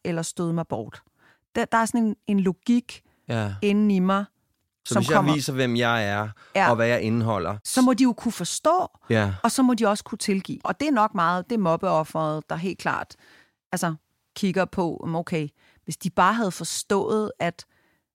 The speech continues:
Speaker 1: jeg ikke mente noget ondt, eller bare fordi jeg ikke så ud som dem, betød det ikke, at de var forkerte for mig, eller, altså, du
Speaker 2: Mhm.
Speaker 1: ved, hvis bare de havde forstået, så havde de ikke kunne gøre sådan der.
Speaker 2: Jeg bed mærke i noget, du sagde før, jeg synes, der var ret interessant. Du siger,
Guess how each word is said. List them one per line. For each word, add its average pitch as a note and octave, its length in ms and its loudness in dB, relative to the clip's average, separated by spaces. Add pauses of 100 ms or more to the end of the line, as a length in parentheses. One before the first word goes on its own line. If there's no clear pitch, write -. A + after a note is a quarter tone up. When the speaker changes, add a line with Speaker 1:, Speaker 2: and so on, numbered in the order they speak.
(340)
Speaker 1:
jeg E3 220 2
ikke F3 140 -4
mente F3 320 0
noget D#3 280 -2
ondt, - 360 -4
eller E3 200 -2
bare E3 220 0
fordi F#3 240 -6
jeg D3 120 -2
ikke D#3+ 140 -8
så F#3+ 100 -8
ud - 220 -6
som F3+ 240 -6 (180)
dem, F3+ 220 -2
betød - 400 -6
det F3 80 -4
ikke, F3 320 -4
at - 160 -8
de F3+ 100 -2
var F#3 80 -2
forkerte - 680 -6
for - 160 -6
mig, C#3 440 -4
eller, D3+ 200 -4
altså, - 220 -2
du - 60 -2
Speaker 2:
Mhm. F3 60 0
Speaker 1:
ved, E3+ 80 -2 (340)
hvis - 120 -16
bare A3+ 160 4
de A3+ 80 -2
havde G3+ 140 0
forstået, G3+ 640 -2
så - 140 -6
havde F#3 120 0
de F#3 60 2
ikke F#3+ 140 -4
kunne - 140 -6
gøre E3+ 260 0
sådan F3+ 220 -4
der. - 220 -6 (300)
Speaker 2:
Jeg A2+ 120 -2
bed C3 120 4
mærke B2+ 200 2
i D3 40 0
noget, C3 140 0
du C3+ 60 -4
sagde B2 200 -2
før, A#2+ 160 -2
jeg G2+ 80 -6
synes, B2+ 140 -10
der - 80 -4
var A#2+ 100 -2
ret A2 160 0
interessant. A#2+ 500 -4 (100)
Du B2 60 -4
siger, B2 340 0